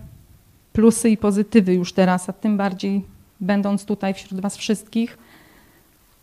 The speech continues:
to wiem, że to się stało po coś. To na pewno, bo ludzie spadają z czwartego piętra, wpadają pod tiry i przeżywają i nic im się nie stało. Ja po prostu zwakłam-, spadłam ze zwykłego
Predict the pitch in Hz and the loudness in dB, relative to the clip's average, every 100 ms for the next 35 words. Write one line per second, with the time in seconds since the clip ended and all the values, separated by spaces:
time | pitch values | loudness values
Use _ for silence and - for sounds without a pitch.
0 | _ _ _ _ - 202 226 233 226 226 | _ _ _ _ 0 4 6 6 4 2
1 | 214 208 202 - 202 - 185 180 180 165 | 2 2 0 -2 -6 -2 -2 -2 -4 -8
2 | - 175 - 208 208 220 233 233 220 220 | -10 -8 0 0 0 0 2 2 2 2
3 | 220 214 - 208 196 196 196 - 190 - | 2 0 -2 -2 0 2 0 0 -2 2
4 | 208 202 208 214 214 208 180 190 185 190 | 4 4 4 4 4 0 0 -2 0 0
5 | 190 202 190 - 233 214 202 214 190 190 | 0 -4 -4 2 4 4 2 -2 -2 0
6 | 185 185 190 190 208 214 220 196 196 190 | -2 -2 0 2 4 4 2 0 -2 -2
7 | - 165 165 185 214 233 247 233 226 240 | -2 -2 0 0 0 -2 -2 -2 0 2
8 | 226 208 202 - 233 233 214 196 196 208 | 0 -2 -4 0 2 4 2 0 -2 -2
9 | 202 202 | -2 -4